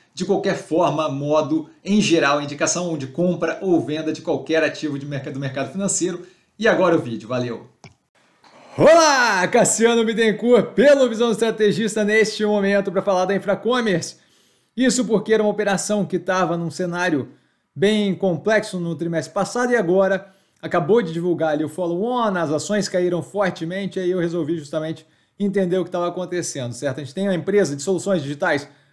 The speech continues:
pra e-commerce, a expli-, a explicação, eita, a explicação mais profunda, <laughs> mais aprofundada no vídeo da I P O, que está aqui embaixo na descrição desse vídeo, tá? O vídeo do primeiro trimestre de dois mil e vinte e três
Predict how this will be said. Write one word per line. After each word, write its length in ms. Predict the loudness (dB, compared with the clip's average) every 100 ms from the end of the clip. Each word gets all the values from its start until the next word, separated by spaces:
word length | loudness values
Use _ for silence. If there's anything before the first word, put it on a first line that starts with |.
| _
pra 200 | 0 2
e-commerce, 480 | 2 0 -2 -2 -4
a 20 |
expli-, 320 | -4 -4 -4
a 60 | -6
explicação, 680 | -6 -4 -4 -2 0 0 -2
eita, 420 | -6 -6 -6 -6
a 60 | -6
explicação 480 | -10 -8 -4 -4
mais 140 | -4 -4
profunda, 640 | -4 -4 0 0 0 -4 -2 -4 -4 -16 -20
<laughs> 440 | _ -20 -20 _
mais 300 | -2 0 0
aprofundada 640 | -2 -4 -2 -2 0 0 0
no 140 | -2
vídeo 240 | -4 -2
da 100 | 0
I 40 | 0
P 140 | 2
O, 220 | 2 2 -4 _ _ _
que 140 | -6
está 380 | -4 -2 0 0
aqui 260 | -2 -2 -2
embaixo 480 | 0 0 0 -2
na 80 | -10
descrição 680 | -12 -10 -8 -6 -6 -6 -10 _ _ _
desse 380 | 2 4 2 -4
vídeo, 340 | -4 -8 -12 -16 _ _ -6
tá? 200 | -2 2
O 160 | 0
vídeo 260 | 0 -2 -2
do 80 | -4
primeiro 280 | -2 -2 0
trimestre 300 | 0 0 -2
de 80 |
dois 60 | -2
mil 40 |
e 20 | -4
vinte 60 |
e 40 | -2
três 380 | 0 0 -2